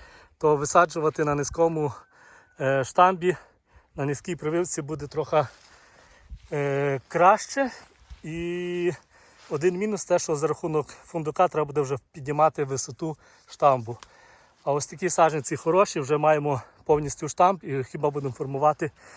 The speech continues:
після висадки, вже хіба формується крона і все. Так що великі і, велика прививка і низька мають свої плюси і мінуси. Звичайно, що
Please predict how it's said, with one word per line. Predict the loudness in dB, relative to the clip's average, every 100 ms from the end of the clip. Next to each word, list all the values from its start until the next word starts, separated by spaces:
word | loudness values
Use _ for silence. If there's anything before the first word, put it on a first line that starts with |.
| -20 -20 _
після | -10 -2 0
висадки, | 0 -4 -8 -4 -4
вже | -4 -6
хіба | -4 -6
формується | -4 -6 -2 -2 -2 -4 -6 _ _ _ _ _ _ _ -8
крона | 2 2 2 -4 -14
і |
все. | -12 -8 -10 -10 _ -12
Так | -12
що | -6 -4 -4 -6 -10
великі | -2 0 0 -4 -12
і, | -8 -4 -6 -8 _ _ _ _ _ _ -20 _ _
велика | 0 2 2 0
прививка | 0 2 2 2 -2
і |
низька | 0 2 4 4
мають | 4 -2
свої | -4 -6 -8
плюси | -8 -8 -4 -4
і |
мінуси. | -4 -4 -6 -12 -14 _ _ _ _ _ _ _ _ _ _ _ -14
Звичайно, | -8 -2 0 0 -2
що | 0 0 0